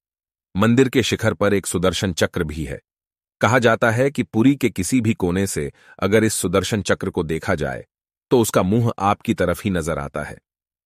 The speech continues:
मंदिर के ऊपर से नहीं गुजरते हवाई जहाज या पक्षी। भगवान जगन्नाथ के मंदिर के ऊपर से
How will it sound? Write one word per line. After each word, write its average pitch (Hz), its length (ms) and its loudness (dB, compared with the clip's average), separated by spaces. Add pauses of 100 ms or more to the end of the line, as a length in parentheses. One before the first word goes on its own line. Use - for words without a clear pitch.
(340)
मंदिर 139 360 4
के 135 100 2
ऊपर 113 320 2
से 107 140 -2
नहीं 101 240 0
गुजरते 76 480 -4 (400)
हवाई 117 340 2
जहाज 101 480 0
या 98 100 0
पक्षी। - 400 -4
भगवान 82 460 -4
जगन्नाथ 80 540 -4
के 82 200 -6
मंदिर 78 360 -2
के 85 120 -4
ऊपर 82 320 -2
से 67 240 -6